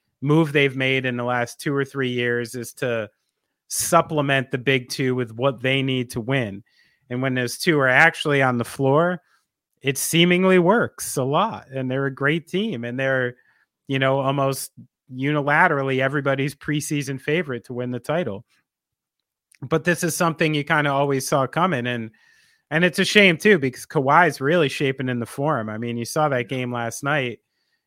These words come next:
You know, he's, he's turned himself back into a clear top ten, top five player in the N B A again. He's right there. So, you know, the, the thing that really scares me about it is this,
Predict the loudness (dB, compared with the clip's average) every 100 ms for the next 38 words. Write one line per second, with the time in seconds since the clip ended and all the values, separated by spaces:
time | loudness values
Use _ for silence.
0 | _ -6 -2 -2 -2 -4 -4 -8 -6 -6
1 | -6 -12 _ _ _ _ -4 -2 -2 -2
2 | 0 0 2 2 2 -2 -4 -4 -4 -4
3 | -2 -4 -6 -16 _ _ _ _ _ _
4 | _ _ -8 -6 -6 _ _ _ _ -10
5 | 2 6 8 8 6 4 6 6 4 2
6 | 4 2 0 0 4 4 2 2 2 4
7 | 2 2 2 2 2 0 0 -6 -14 -16
8 | -20 -16 -6 -6 -4 -6 -6 -6 -14 _
9 | _ _ _ -12 -4 0 0 -2 _ _
10 | _ _ -6 -4 -2 -4 -8 _ _ _
11 | _ _ -20 -20 -20 -20 _ _ _ _
12 | _ _ -8 -4 -6 -6 -2 0 4 4
13 | 4 4 2 2 4 4 4 0 2 2
14 | 0 -2 -6 -4 -6 -6